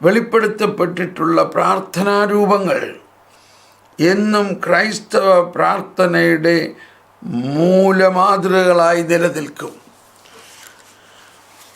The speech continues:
ഇനി ഇതിൻ്റെ പാര-, ഇതിൻ്റെ മാർജിനൽ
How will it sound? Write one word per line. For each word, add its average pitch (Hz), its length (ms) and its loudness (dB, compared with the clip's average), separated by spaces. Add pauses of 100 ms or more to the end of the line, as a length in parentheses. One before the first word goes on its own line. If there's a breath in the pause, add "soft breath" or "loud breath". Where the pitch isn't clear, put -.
(340 loud breath)
ഇനി 180 160 0 (240)
ഇതിൻ്റെ 175 360 2 (960)
പാര-, 175 320 -2 (240)
ഇതിൻ്റെ 170 400 2 (2000)
മാർജിനൽ 160 560 0